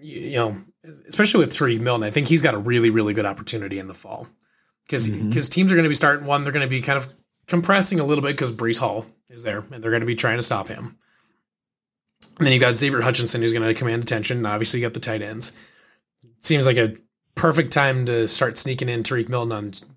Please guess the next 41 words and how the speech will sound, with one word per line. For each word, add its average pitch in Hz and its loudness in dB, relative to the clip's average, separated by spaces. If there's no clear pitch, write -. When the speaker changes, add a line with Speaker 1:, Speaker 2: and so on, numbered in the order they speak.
Speaker 1:
whether 113 -6
it's - -2
on 98 -4
a - -14
bubble 151 2
screen 147 0
or 127 -2
just 117 -2
in 123 -8
the 98 -8
flat 127 4
or 110 -2
just 107 -2
on 95 -10
slant 135 2
routes, 127 -2
stuff 131 -2
like, 113 -6
whatever 123 0
it 110 -4
is. 110 -4
You 120 -20
know, 98 -12
Tariq 226 2
is 143 2
a 127 0
really, 123 0
really 123 0
nice 117 0
candidate 113 -2
to - 2
step 113 0
up 117 -4
and 110 -6
be, 107 -14
be 131 0
a, 110 0
a 113 -4
high 135 2
volume 113 -2
guy, 117 0